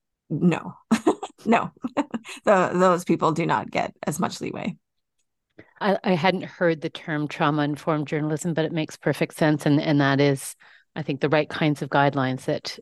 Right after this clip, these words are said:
Speaker 2: uh, we wanna look toward.
Speaker 1: Mm-hmm.
Speaker 2: So we have a pitch.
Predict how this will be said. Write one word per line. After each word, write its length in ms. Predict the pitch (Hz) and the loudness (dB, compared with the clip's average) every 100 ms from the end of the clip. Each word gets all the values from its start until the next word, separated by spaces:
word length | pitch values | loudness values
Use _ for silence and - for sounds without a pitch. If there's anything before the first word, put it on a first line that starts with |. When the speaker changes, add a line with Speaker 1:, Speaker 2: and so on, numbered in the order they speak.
| - | -2
Speaker 2:
uh, 160 | 156 | 0
we 120 | 139 143 | 2 4
wanna 260 | 135 131 | 2 2
look 220 | 123 123 | 0 -4
toward. 380 | - 147 135 131 - _ _ _ _ - | -4 -2 -2 -4 -12 _ _ _ _ -8
Speaker 1:
Mm-hmm. 140 | 175 185 - - - - - - - | -4 -4 -6 -16 -16 -18 -20 -20 -6
Speaker 2:
So 360 | - 233 165 156 | 4 8 8 6
we 280 | 165 190 175 | 2 4 4
have 440 | 175 214 214 202 - | 4 6 4 2 2
a 140 | 196 | 0
pitch. 640 | - 185 170 - - - | 0 -2 -2 -2 -10 -10